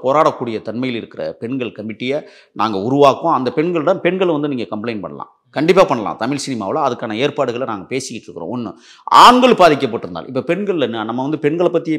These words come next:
பேசிட்டு, இன்னொரு விஷயம் இருக்கு தெரியுமா? நான் வந்து சொல்றேன், நான் வெளிப்படையா பார்த்த பெண்களே சில பேர் என்ன பண்றாங்கன்னு சொன்னா, பணத்துக்காக ஆசைப்பட்டு,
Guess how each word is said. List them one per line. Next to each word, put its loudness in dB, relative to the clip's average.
பேசிட்டு, -10
இன்னொரு 0
விஷயம் -8
இருக்கு -12
தெரியுமா? -16
நான் 0
வந்து -4
சொல்றேன், -10
நான் -6
வெளிப்படையா -4
பார்த்த -2
பெண்களே 4
சில -4
பேர் -4
என்ன -6
பண்றாங்கன்னு -10
சொன்னா, -14
பணத்துக்காக -4
ஆசைப்பட்டு, -16